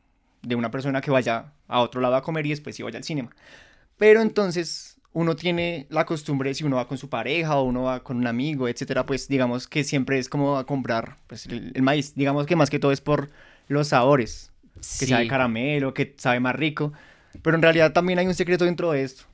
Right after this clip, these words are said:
Speaker 1: porque, pues, el caramelo es como un polvo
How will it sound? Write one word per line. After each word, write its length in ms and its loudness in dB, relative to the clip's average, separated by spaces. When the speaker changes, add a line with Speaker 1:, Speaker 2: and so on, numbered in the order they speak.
Speaker 1:
porque, 760 0
pues, 180 0
el 160 0
caramelo 440 4
es 340 -6
como 160 -2
un 120 2
polvo 380 0